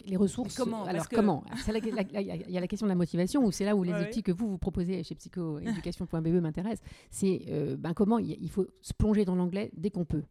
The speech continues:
Speaker 2: Mhm.
Speaker 1: Donc, euh, écoutez les radios en anglais, écoutez, lire des livres en anglais, même des livres de, faciles, enfin,
Speaker 2: Mhm.
Speaker 1: même pour enfants, un peu plus, un peu, même un peu plus simples que le niveau qu'on a. Mais par exemple, la B B C a un programme, enfin, un programme, un, un site internet spécifique qui s'appelle le B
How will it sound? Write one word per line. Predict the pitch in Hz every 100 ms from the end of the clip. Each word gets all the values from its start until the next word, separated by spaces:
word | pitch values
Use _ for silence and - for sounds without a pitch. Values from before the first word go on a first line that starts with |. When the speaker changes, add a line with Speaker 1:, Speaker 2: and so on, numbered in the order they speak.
| -
Speaker 2:
Mhm. | 196
Speaker 1:
Donc, | 156 160 - - -
euh, | 160 - -
écoutez | 196 190 247
les | 240 240 220 180
radios | 170 175 170 208
en | 214
anglais, | 214 208 214 214 214
écoutez, | - 190 220 226
lire | 214 214 233
des | 196
livres | 190 196
en | 185
anglais, | 185 190
même | 190 175
des | 170
livres | 175 165
de, | 160 165 165 165 160 151
faciles, | 165 - 294 202
enfin, | 151 151
Speaker 2:
Mhm. | 156
Speaker 1:
même | 170
pour | 165 156
enfants, | 190 - 226
un |
peu | 170
plus, | - -
un | 135
peu, | 196
même | 175 185
un | 175
peu | 170
plus | -
simples | 160 - 226 - - _ _ _
que | -
le | 170
niveau | 170 170
qu'on | 160 185
a. | 226 240 - _ _ - -
Mais | 160
par | 170
exemple, | 175 180
la | 165
B | 220
B | 196
C | 190 - 220 254 240
a | - 175 175 170
un |
programme, | 156 180 160 175 185 170
enfin, | - 165 -
un | -
programme, | - 165 147 156
un, | 151 147 -
un | 147
site | - 226
internet | 202 190 196
spécifique | - 202 202 190 269
qui | -
s'appelle | - 180
le | - 160 151
B | 151 - 165